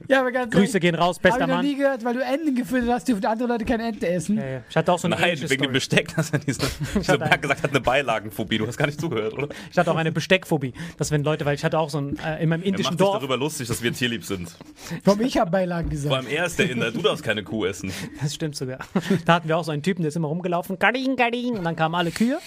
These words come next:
Speaker 2: hat uns immer so ein Stück Brot gegeben, obwohl es in Indien nie Brot gab.
Speaker 1: Ja.
Speaker 2: Das war wirklich eine sehr tolle Story, bester Mann, Chakindi, ist leider schon verstorben.
Speaker 3: Also mein
Speaker 2: Okay,
Speaker 3: Schäfer
Speaker 2: nächste
Speaker 3: Heini gibt's wirk-, gibt's sogar wirklich,
Speaker 2: <laughs> Ja,
Speaker 3: im
Speaker 2: natürlich.
Speaker 3: Gegensatz zu dem Chakindi.
Speaker 2: Okay, der nächste ist,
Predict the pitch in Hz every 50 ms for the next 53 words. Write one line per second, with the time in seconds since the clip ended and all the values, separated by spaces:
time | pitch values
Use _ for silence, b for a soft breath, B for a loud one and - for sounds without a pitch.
0 | B B B B - 165 170 165 - 185 175 156 165 156 143 - - 160 - -
1 | 156 208 220 214 208 175 165 190 190 190 190 175 156 139 156 165 156 - 165 170
2 | 165 160 151 147 160 170 147 160 156 156 - - 170 165 170 170 - - - 160
3 | 160 156 151 147 151 - 160 147 156 - - 160 156 147 135 175 170 170 175 165
4 | 156 - - 170 160 156 151 147 147 165 151 - - 147 143 147 151 151 147 143
5 | - 160 - - 175 170 165 156 160 160 156 151 143 147 - 143 139 135 135 127
6 | - 131 127 123 - - - 175 - - 143 127 131 127 - - 117 123 107 117
7 | 127 131 127 - 151 - - 123 117 135 131 131 120 120 117 - 117 113 - -
8 | 139 131 - - 110 113 - 110 95 110 110 110 - 190 220 190 180 170 165 135
9 | - 196 - - 147 131 117 - - 90 87 - - - - 185 190 180 208 190
10 | 165 170 180 196 220 - - 233 214 202 214 226 - - -